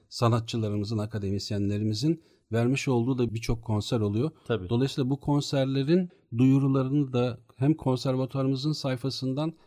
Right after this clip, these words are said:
Speaker 1: hem de sosyal medya hesaplarından
Speaker 2: Tabii, Trakya
Speaker 1: takip
Speaker 2: Üniversitesi'nin,
Speaker 1: ederlerse
Speaker 2: so-, Trakya Üniversitesi'nin kendi web sayfasından, sosyal
Speaker 1: Hı hı.
Speaker 2: medya hesaplarımızdan duyurular yapılıyor.
Speaker 1: Hı hı.
Speaker 2: Neredeyse biz, yani, eğitim dönemi içerisinde
Speaker 1: Hı.
Speaker 2: ayda yaklaşık en az iki konser gerçekleştiriyoruz. Bu da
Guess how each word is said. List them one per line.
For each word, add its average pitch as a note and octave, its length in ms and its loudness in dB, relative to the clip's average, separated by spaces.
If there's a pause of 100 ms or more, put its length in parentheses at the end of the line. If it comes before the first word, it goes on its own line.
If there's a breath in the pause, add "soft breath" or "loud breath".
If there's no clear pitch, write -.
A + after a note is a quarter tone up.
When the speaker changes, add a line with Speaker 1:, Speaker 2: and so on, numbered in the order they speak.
(120)
Speaker 1:
hem B2 180 0
de C3 80 0
sosyal C3+ 360 0
medya A#2 280 2
hesaplarından A2+ 840 2
Speaker 2:
Tabii, D3+ 240 2
Trakya C3+ 100 6
Speaker 1:
takip C#3+ 180 4
Speaker 2:
Üniversitesi'nin, C#3 360 4
Speaker 1:
ederlerse D3+ 260 4
Speaker 2:
so-, B2 240 4
Trakya D3+ 320 0
Üniversitesi'nin C#3+ 500 -2
kendi C3+ 360 0
web C#3 240 0
sayfasından, D3 720 -4
sosyal B2 320 4
Speaker 1:
Hı B2 40 2
hı. - 20 2
Speaker 2:
medya C#3 180 0
hesaplarımızdan C#3+ 720 -2 (340)
duyurular C3 300 4
yapılıyor. C#3 500 0 (260 loud breath)
Speaker 1:
Hı A#2+ 60 -2
hı. A2+ 80 0
Speaker 2:
Neredeyse D3 500 0
biz, D3+ 240 -8 (140)
yani, A#2 440 2
eğitim B2+ 400 0
dönemi C3+ 280 4
içerisinde G#2+ 720 -2 (200 soft breath)
Speaker 1:
Hı. A2 60 2
Speaker 2:
ayda D3 500 0
yaklaşık C3+ 600 -4 (300)
en C#3+ 140 2
az D3 280 -4
iki C3+ 200 -10
konser D3 420 0
gerçekleştiriyoruz. B2+ 920 -2
Bu C3+ 100 -2
da C3+ 240 0